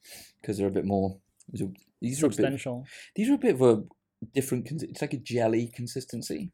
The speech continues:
Speaker 2: Yeah, it's
Speaker 1: Mm.
Speaker 2: like applesauce
Speaker 1: Yeah.
Speaker 2: kind of consistency.
Speaker 1: So this is gonna be my breakfast today.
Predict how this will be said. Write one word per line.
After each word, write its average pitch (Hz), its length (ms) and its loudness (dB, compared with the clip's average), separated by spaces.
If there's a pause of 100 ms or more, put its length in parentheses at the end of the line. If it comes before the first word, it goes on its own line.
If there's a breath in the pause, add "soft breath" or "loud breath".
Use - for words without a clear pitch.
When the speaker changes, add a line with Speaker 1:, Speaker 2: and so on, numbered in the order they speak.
(100)
Speaker 2:
Yeah, 139 220 -8 (220)
it's 143 140 -4
Speaker 1:
Mm. - 40 2
Speaker 2:
like 147 100 2
applesauce 147 720 0
Speaker 1:
Yeah. 127 160 0
Speaker 2:
kind 135 140 -4
of 120 80 -10 (260)
consistency. 131 760 -12
Speaker 1:
So 104 180 2
this 104 180 -2
is 104 60 0
gonna 101 120 0
be 104 60 2
my 101 120 0
breakfast 90 420 -6
today. 85 260 -6